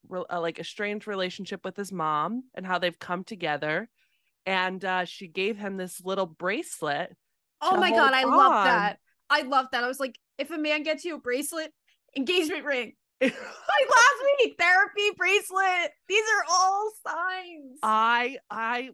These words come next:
Speaker 1: was, like,
Speaker 2: <laughs>
Speaker 1: screaming at my T V. I was like, "Avon, what the fuck are you doing? Do not give her that bracelet."
Speaker 2: I mean, yeah. But at the same time, like, she was upset. You know, it was kind of a cute gesture. I was like, "Stop."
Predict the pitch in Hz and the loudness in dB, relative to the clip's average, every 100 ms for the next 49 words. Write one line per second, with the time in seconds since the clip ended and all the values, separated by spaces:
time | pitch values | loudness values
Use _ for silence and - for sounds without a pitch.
0 | - 220 226 208 - 294 294 214 220 226 | -8 -4 0 0 -2 -8 -2 0 2 0
1 | 214 185 196 202 - 196 180 175 185 190 | -2 -2 -4 -4 -8 -8 -4 -4 -2 -6
2 | 170 190 190 196 175 180 180 - 185 - | -6 -6 -4 -4 -4 -4 -4 -6 -8 -14
3 | - - 190 - - 180 175 165 160 170 | -8 -4 -4 -6 -8 -6 -2 -4 -2 -2
4 | 165 147 139 139 - 202 190 185 190 - | -2 -2 -6 -10 -2 0 0 0 -2 -4
5 | 190 - 185 170 156 165 170 165 - 127 | -10 -6 -4 -4 -4 -4 -6 -6 -12 -14
6 | 71 _ _ _ 294 302 294 254 - _ | -16 _ _ _ -4 -2 -4 -6 -10 _
7 | _ _ 247 220 175 196 214 _ _ _ | _ _ -8 -6 -6 -10 -14 _ _ _
8 | _ 330 403 453 427 427 427 285 285 277 | _ -6 -6 -6 -6 -6 -6 -4 -2 -2
9 | 247 214 196 247 214 - 302 294 - 240 | -4 -6 -8 -14 -12 -10 -8 -8 -10 -12
10 | - 180 170 - 233 208 190 208 214 269 | -10 -8 -8 -10 -8 -6 -6 -8 -8 -4
11 | 247 214 - 185 - 185 - - - - | -4 -6 -8 -8 -8 -10 -10 -12 -12 -12
12 | 285 302 - - - - - - - | -12 -10 -10 -10 -12 -10 -10 -10 -14